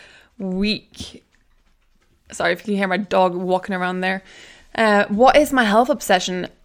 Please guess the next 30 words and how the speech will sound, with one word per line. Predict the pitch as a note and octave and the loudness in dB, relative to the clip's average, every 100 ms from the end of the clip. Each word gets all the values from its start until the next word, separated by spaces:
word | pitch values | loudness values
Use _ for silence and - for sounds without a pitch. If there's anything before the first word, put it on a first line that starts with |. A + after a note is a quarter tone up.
| _ | _
You | - B3+ | -2 0
know | C#4 | 2
what? | D4 C#4+ - A#3 - - | 2 2 0 -4 -6 -2
<laughs> | A#3 - - - - _ _ _ - | -2 -4 -20 -20 -20 _ _ _ -4
The | B3 | 0
last | C4+ C4+ D4 | 4 4 2
few | - D4 | -4 -2
weeks, | A3+ C#4 - - - - | -2 -2 -4 -12 -16 -16
to | - B3 | -10 -6
be | C#4 | -4
completely | B3+ - - - C4+ D4 C#4 A#3 | -6 -8 -12 -10 -4 -4 -2 -2
honest | A3 B3 A#3+ | 0 -2 -2
with | F#3+ | -6
you, | E3+ F3 G#3 - | -4 -2 -2 -2
I've | G3 C4 | -2 -2
kind | - G4+ | -6 -10
of | G#4 | -10
fallen | _ A#3+ A3 A#3 A3 | _ 0 2 0 -2
off | - F3+ - | -6 -6 -8
track. | - - E3+ A3+ - - - - _ - - - _ - | -14 -6 -2 -2 -2 -10 -20 -20 _ -20 -20 -20 _ -4
Uh, | G#3+ G#3 G3+ | 0 0 0
I | G#3 G#3+ | 0 2
have | A3 G#3 F#3+ G3+ | 2 -2 -2 0
barely | B3 D4+ | 0 0
gone | D4 | -2
to | C4+ | -4
the | C4 | -6
gym. | G#3+ F#3 F#3 G#3+ A#3+ - _ _ _ _ - - | -4 -2 -2 -6 -10 -16 _ _ _ _ -20 -6
I | G#3+ G#3 | -2 0
have | G#3 G#3 G3 F#3+ F#3+ F#3+ | -2 -4 -4 -4 -4 -6